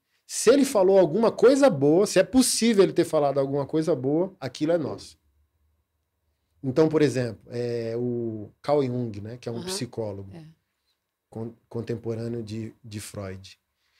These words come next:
Speaker 1: ele fala do que eu falo sobre o ciclo da morte, que é quando um homem não ama sua mulher,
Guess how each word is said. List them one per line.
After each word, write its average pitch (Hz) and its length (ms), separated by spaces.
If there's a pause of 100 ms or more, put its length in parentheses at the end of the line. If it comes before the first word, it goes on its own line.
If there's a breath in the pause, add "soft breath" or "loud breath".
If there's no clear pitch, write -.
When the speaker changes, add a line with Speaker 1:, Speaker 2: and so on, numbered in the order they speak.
(420)
Speaker 1:
ele 156 340
fala 107 640
do 123 200
que 127 120
eu 151 80
falo 113 420
sobre 120 340
o 120 40
ciclo 170 440
da 117 140
morte, 127 460
que - 140
é 101 140
quando 160 320
um 151 100
homem 120 300
não 131 260
ama 170 220
sua 147 240
mulher, 113 460